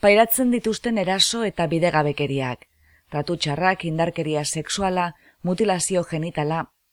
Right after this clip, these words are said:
Bere idatzi ugari ez gain, bestalde, Walkerren ekarpen literarioetako bat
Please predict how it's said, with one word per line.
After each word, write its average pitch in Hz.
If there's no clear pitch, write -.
Bere 220
idatzi 233
ugari 175
ez 156
gain, 185
bestalde, 165
Walkerren 233
ekarpen 190
literarioetako 170
bat 170